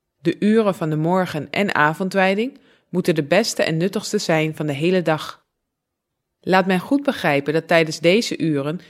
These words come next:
geen troebele, onvriendelijke gedachten gekoesterd mogen worden.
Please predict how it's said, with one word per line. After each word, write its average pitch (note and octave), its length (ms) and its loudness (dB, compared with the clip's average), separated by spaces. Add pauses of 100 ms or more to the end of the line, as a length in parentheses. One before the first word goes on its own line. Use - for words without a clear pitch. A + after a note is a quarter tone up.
(120)
geen G#3+ 400 -2
troebele, E3 480 0 (160)
onvriendelijke F3 680 -2
gedachten G3 420 -2
gekoesterd E3 500 -6
mogen D3 300 -2
worden. C#3 380 -4